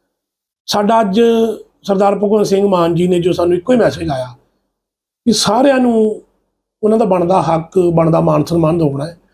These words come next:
ਸੱਥ ਦੇ ਵਿੱਚ ਜਾ ਕੇ ਮੁਸ਼ਕਲਾਂ ਪੁੱਛਦੇ ਹਾਂ, ਮੁਸ਼ਕਲਾਂ ਸੁਣਦੇ ਹਾਂ। ਤਕਰੀਬਨ ਇੱਕ ਸੌ ਨੱਬੇ ਪਿੰਡਾਂ ਦੇ ਵਿੱਚ ਕੋਈ ਵੀ ਇੱਦਾਂ ਦਾ ਪਿੰਡ ਨਹੀਂ ਕਿ ਜਿੱਥੇ ਕੋਈ ਨਾ ਕੋਈ ਕਾਰਗੁਜ਼ਾਰੀ ਨਾ ਹੋਈ ਹੋਵੇ। ਇਹ ਮੈਂ ਨਹੀਂ ਕਹਿ ਰਿਹਾ ਕਿ ਪਿੰਡਾਂ ਦੇ ਵਿੱਚ ਸੌ ਪਰਸੈਂਟ ਕੰਮ ਹੋ ਚੁੱਕੇ ਨੇ, ਕਿਉਂਕਿ ਪਿੰਡਾਂ ਦੇ ਵਿੱਚ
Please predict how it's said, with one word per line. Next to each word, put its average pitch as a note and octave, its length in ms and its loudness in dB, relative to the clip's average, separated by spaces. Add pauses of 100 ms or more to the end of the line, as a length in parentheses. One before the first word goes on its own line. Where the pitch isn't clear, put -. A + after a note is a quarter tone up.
(580)
ਸੱਥ G3 240 -2
ਦੇ A3 120 2
ਵਿੱਚ A#3 160 0
ਜਾ G3+ 220 2
ਕੇ G#3 100 2
ਮੁਸ਼ਕਲਾਂ G3 360 0
ਪੁੱਛਦੇ G3 320 -2
ਹਾਂ, G#3 80 2
ਮੁਸ਼ਕਲਾਂ F#3 340 -2
ਸੁਣਦੇ E3 360 0
ਹਾਂ। F#3+ 120 -4
ਤਕਰੀਬਨ F#3 400 -2
ਇੱਕ F#3+ 140 -2
ਸੌ - 160 -4
ਨੱਬੇ F3 240 -2
ਪਿੰਡਾਂ D#3+ 300 -4
ਦੇ D3+ 80 -2
ਵਿੱਚ D3+ 320 -8 (680)
ਕੋਈ C#4+ 180 6
ਵੀ C4 100 4
ਇੱਦਾਂ G#3 200 2
ਦਾ G#3 80 2
ਪਿੰਡ F#3+ 300 0
ਨਹੀਂ G3 120 2
ਕਿ A3 100 4
ਜਿੱਥੇ G#3+ 260 0
ਕੋਈ A3+ 240 2
ਨਾ C4 100 2
ਕੋਈ B3 220 2
ਕਾਰਗੁਜ਼ਾਰੀ E3+ 480 2
ਨਾ C#3+ 140 2
ਹੋਈ C3 220 -2
ਹੋਵੇ। A#2+ 140 -8 (560)
ਇਹ A#3+ 60 2
ਮੈਂ G#3+ 200 4
ਨਹੀਂ B3 120 2
ਕਹਿ A#3 160 2
ਰਿਹਾ A3+ 200 0
ਕਿ - 720 -14
ਪਿੰਡਾਂ G#3 300 2
ਦੇ G#3+ 60 2
ਵਿੱਚ G#3 180 0
ਸੌ F#3 160 0
ਪਰਸੈਂਟ F#3 320 2
ਕੰਮ F3 180 0
ਹੋ E3 120 0
ਚੁੱਕੇ E3+ 240 -2
ਨੇ, F#3+ 120 0
ਕਿਉਂਕਿ - 1080 -4
ਪਿੰਡਾਂ C4 360 4
ਦੇ C4 80 2
ਵਿੱਚ A#3+ 320 0